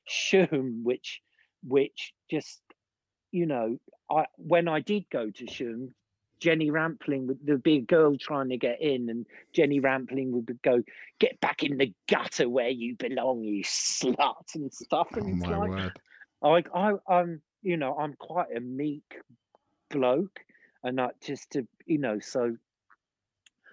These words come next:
Speaker 1: I didn't go to Shum, but I did used to go to High on Hope, uh, because I lived,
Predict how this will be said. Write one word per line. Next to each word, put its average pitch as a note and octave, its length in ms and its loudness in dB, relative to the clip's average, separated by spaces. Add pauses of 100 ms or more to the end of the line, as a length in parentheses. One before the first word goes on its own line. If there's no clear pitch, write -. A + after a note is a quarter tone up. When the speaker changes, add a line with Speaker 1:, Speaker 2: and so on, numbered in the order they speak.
(100)
Speaker 1:
I C#3 100 2
didn't F3 200 4
go D3 140 6
to C3 140 -4
Shum, A#2 260 -4
but B2+ 140 -4
I C#3+ 60 4
did F#3 300 6
used E3 240 -4
to D3 80 0
go C3 220 4
to A#2 320 -6 (360)
High C3 280 4
on B2+ 120 0
Hope, B2 380 2 (600)
uh, B2+ 320 0
because C#3+ 280 -2
I C#3 100 6
lived, C#3+ 360 0